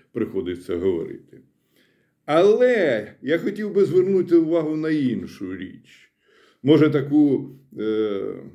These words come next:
містично-географічну. Крім того,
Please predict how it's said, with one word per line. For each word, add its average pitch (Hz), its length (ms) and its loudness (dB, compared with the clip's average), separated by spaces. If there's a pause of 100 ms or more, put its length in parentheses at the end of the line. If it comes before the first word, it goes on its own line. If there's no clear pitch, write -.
(260)
містично-географічну. 123 1900 0 (1400)
Крім 180 380 2
того, 170 640 2